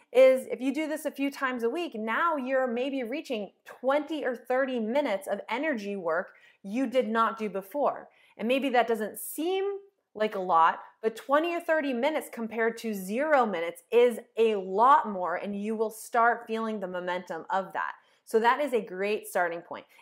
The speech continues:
If you can do it even more, if you can say, "Hey, I'm gonna have a second cup of coffee," maybe make it a decaf, and then spend the entire cup of coffee imagining things, put that phone down, don't get distracted, and just flex that imagination for twenty minutes,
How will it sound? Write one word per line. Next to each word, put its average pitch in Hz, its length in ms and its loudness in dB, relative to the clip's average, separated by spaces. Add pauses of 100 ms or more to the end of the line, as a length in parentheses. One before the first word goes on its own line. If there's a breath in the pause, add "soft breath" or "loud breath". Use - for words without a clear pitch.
If 285 120 0
you 349 120 -2
can 349 160 -2
do 302 120 0
it 294 80 0
even 294 260 0
more, 311 280 4
if 226 120 -2
you 269 140 -6
can 277 140 -4
say, 262 200 0
"Hey, 302 120 4
I'm 247 100 2
gonna 247 140 -4
have 226 160 0
a 214 60 -6
second 240 320 -4
cup 233 160 0
of 214 80 -6
coffee," 269 380 4
maybe 208 280 -2
make 220 240 0
it 214 80 2
a 196 60 -2
decaf, 277 500 0 (400 loud breath)
and 226 320 0
then 220 400 2
spend 226 320 4
the 220 60 0
entire 240 560 6
cup 247 180 -4
of 220 180 -6
coffee 233 560 2 (240 loud breath)
imagining 220 720 2
things, 311 280 -4
put 233 280 -4
that 226 240 2
phone 240 240 -2
down, 269 280 0
don't 220 220 -2
get 220 160 -2
distracted, 226 720 0 (280 soft breath)
and 220 140 -4
just 233 300 0
flex 208 400 0
that 254 280 2
imagination 214 840 -4
for 202 340 2
twenty 214 420 -6
minutes, 339 280 -4